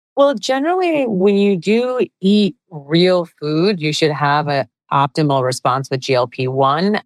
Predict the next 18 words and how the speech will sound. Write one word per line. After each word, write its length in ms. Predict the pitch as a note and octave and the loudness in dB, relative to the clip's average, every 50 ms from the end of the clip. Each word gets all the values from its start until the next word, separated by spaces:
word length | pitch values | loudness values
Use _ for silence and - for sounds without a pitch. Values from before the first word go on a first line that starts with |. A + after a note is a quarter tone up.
| _ | _
It's 220 | - - E3+ - - | -6 -6 -4 0 0
amazing 680 | F3 E3 D#3 D#3 D#3 E3+ F#3+ G3+ G3+ F3+ F#3+ F3 E3 D#3+ | 0 2 2 2 2 2 2 2 2 2 0 -2 -2 -4
to 180 | - - - D3 | -4 -4 -4 -2
me 460 | C#3 C#3+ C#3+ C#3+ D3 D3 C#3+ C#3+ C#3 - - _ _ _ _ - | 0 0 2 2 2 2 2 0 -2 -4 -16 _ _ _ _ -6
the 120 | E3 F#3 F3+ | 0 0 0
way 320 | D#3+ D3+ E3+ F#3 F#3 G#3+ | 2 2 2 2 2 2
that 180 | G3 B3+ A3 - - | 0 -2 -4 -4 -2
food 220 | G#3 G3+ G#3 G3 | 0 2 2 2
is 120 | F#3 F3 - | 0 -2 -2
processed, 560 | - - D3 D3 D#3+ - - G3 G#3 - _ - | -2 -2 -2 -2 -2 -2 -4 -4 -4 -6 _ -6
the 100 | E3+ - | -6 -2
ultra-processed 680 | - D#3 E3+ D#3 - F3+ - - D#3+ E3 - E3 D#3+ - | -2 -2 -2 -2 -4 -6 -2 -2 -2 -2 -2 -4 -6 -4
food, 140 | - F3+ F#3 | -2 -2 0
it's 140 | F#3+ - - | 0 -2 0
not 180 | G3+ G#3+ G#3+ | 0 0 0
even 200 | A3+ A3 G3+ G3+ G3 | 2 2 2 2 2
real 220 | G3+ G3 F#3+ F3+ | 2 2 0 -2
food, 540 | E3+ _ - B3+ F4 G4 E4+ - - - | -4 _ -6 -4 -2 -2 -2 -2 -4 -8